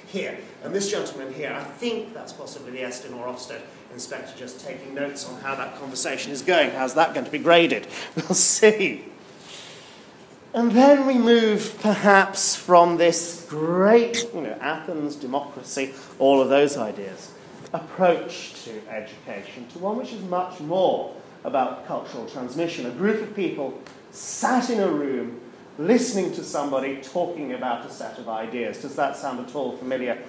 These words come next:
to you here? Now, it's really interesting comparing and con-, contrasting what's going on.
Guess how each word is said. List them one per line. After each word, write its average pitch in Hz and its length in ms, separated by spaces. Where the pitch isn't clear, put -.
to 123 80
you 123 160
here? 123 420
Now, 151 580
it's 190 300
really 185 480
interesting 165 520
comparing 147 440
and 135 160
con-, 151 300
contrasting 151 560
what's 143 180
going 147 160
on. 151 220